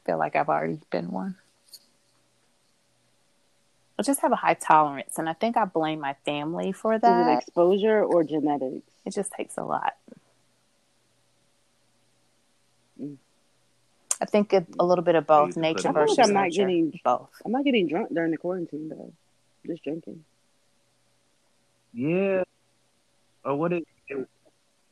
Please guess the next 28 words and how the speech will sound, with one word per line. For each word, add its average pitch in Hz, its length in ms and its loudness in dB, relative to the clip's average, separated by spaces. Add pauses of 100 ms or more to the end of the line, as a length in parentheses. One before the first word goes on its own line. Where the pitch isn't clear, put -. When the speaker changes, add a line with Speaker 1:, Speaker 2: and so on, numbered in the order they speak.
(180)
Speaker 1:
Exactly. 131 1160 0
Speaker 3:
Okay. - 180 -20
That's, 107 160 -8
I 139 320 2
was 120 80 2
like, 117 100 -2
"Are 107 140 -2
they 113 80 0
Speaker 1:
Hmm. - 60 -2
Speaker 3:
watering 117 420 0
down 127 240 -4
a 151 40 -6
little 156 100 -6
or - 20 -2
Speaker 1:
Tolerance 139 400 6
Speaker 3:
something? 175 180 -4
Speaker 1:
has 123 60 -6
Speaker 3:
Like, - 80 -12
Speaker 1:
been 135 140 -6
Speaker 3:
what's - 80 -8
Speaker 1:
built 143 220 -6
Speaker 3:
going 147 120 -4
on?" 143 80 -4
Speaker 1:
up. - 100 -16 (1120)
Speaker 3:
<laughs> - 400 -12 (800)
I 131 100 -4
know 143 160 -2
I 156 80 2